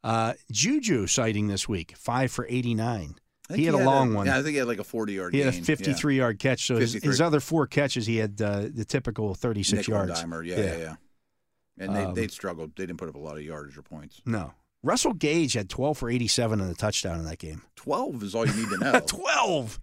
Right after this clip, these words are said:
Speaker 2: I mean, maybe he catches eight this week with Evans back, but there's something there.
Speaker 1: Yeah. Uh, Kyle Pitts sighting, five for eighty-seven, didn't score.
Speaker 2: Yeah.
Speaker 1: But at least he got five for eighty-seven, and I think
Speaker 2: They
Speaker 1: he had,
Speaker 2: were
Speaker 1: like,
Speaker 2: feeding
Speaker 1: nine
Speaker 2: him
Speaker 1: targets
Speaker 2: early,
Speaker 1: in the
Speaker 2: too.
Speaker 1: game, yeah.
Speaker 2: Yeah, yeah, yeah.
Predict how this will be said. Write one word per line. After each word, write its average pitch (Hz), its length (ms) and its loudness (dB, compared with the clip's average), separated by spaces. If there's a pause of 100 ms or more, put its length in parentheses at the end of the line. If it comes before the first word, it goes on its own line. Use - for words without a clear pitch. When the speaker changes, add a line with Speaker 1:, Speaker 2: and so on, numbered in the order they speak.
Speaker 2:
I 131 80 0
mean, 117 280 0 (160)
maybe 139 320 0
he 131 60 0
catches 117 420 -4
eight 123 240 -6
this 156 180 -12
week 160 260 -6
with 131 160 -8 (120)
Evans 151 340 -6
back, 170 420 -8
but 117 200 -2 (260)
there's 247 180 -6
something 123 320 -6
there. 117 360 -4
Speaker 1:
Yeah. 117 240 4 (600)
Uh, 127 440 4 (240)
Kyle 220 240 2
Pitts 254 220 4
sighting, 190 420 4 (180)
five 139 260 2
for 165 140 2
eighty-seven, 165 540 4
didn't 180 200 2
score. 208 600 2
Speaker 2:
Yeah. 120 240 0 (340)
Speaker 1:
But 131 200 4
at 123 60 2
least 202 220 2
he 320 180 0
got 190 120 0
five 180 240 2
for 156 100 4
eighty-seven, 131 540 4
and 117 80 4
I 127 80 4
think 170 100 2
Speaker 2:
They - 80 2
Speaker 1:
he - 60 6
had, 139 60 6
Speaker 2:
were 131 80 4
Speaker 1:
like, 123 100 4
Speaker 2:
feeding 123 140 4
Speaker 1:
nine 127 140 6
Speaker 2:
him 101 60 0
Speaker 1:
targets 120 380 2
Speaker 2:
early, 107 120 2
Speaker 1:
in 104 60 2
the 113 60 4
Speaker 2:
too. - 40 2
Speaker 1:
game, 101 180 2
yeah. 92 260 2
Speaker 2:
Yeah, 85 100 -8
yeah, 87 60 -8
yeah. 78 160 -10